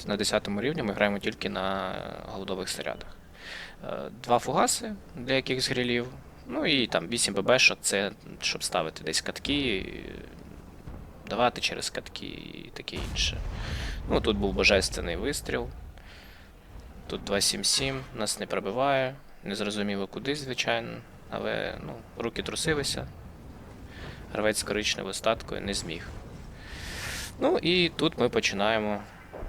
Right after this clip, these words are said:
від'їжджати, виїжджати від борта, тому що рано чи пізно нас почнуть фокусить. Тут, е, я насправді чомусь дуже довго думав, хотів давати В Т, потім виїжджав поляк,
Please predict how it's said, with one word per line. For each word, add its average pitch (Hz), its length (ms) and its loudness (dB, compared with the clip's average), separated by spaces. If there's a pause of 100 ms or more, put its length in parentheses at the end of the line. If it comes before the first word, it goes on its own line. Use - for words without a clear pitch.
(1040)
від'їжджати, 101 840 0 (200)
виїжджати 104 400 2
від 117 100 -6
борта, 220 360 0 (160)
тому - 180 -4
що - 140 2
рано 107 240 2
чи - 140 -2
пізно 104 280 -4
нас 104 180 -2
почнуть - 360 -4
фокусить. - 540 -6 (3500)
Тут, - 380 0
е, 104 520 4 (420)
я 95 140 0
насправді 104 520 6
чомусь 104 300 2
дуже 113 240 6
довго 117 280 8
думав, 110 440 6
хотів 107 320 2
давати 104 340 4
В 107 140 4
Т, 123 160 12
потім 104 340 2
виїжджав 98 340 4
поляк, 110 480 4